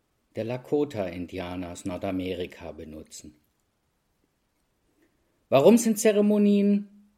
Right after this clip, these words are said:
eine wichtige Sache? Zeremonien, egal ob sie jetzt indianisch oder aus einer anderen Kultur oder unserer eigenen stammen,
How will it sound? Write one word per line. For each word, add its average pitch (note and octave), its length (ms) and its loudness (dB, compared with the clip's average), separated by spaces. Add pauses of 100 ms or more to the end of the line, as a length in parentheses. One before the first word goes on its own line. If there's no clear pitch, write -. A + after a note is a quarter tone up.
eine D#3+ 160 -2
wichtige F3+ 420 -6
Sache? D#3+ 480 -4 (1080)
Zeremonien, G3 1000 2 (440)
egal D#3 500 4
ob C#3 140 0
sie C3+ 140 -4
jetzt B2+ 260 2
indianisch A#2 1000 0 (140)
oder G#2+ 240 -2
aus G#2+ 140 -2
einer G#2+ 240 -2
anderen C3 500 -2
Kultur B2 640 -4
oder C#3 180 4
unserer E3 340 2
eigenen F3+ 520 0
stammen, B2 640 -6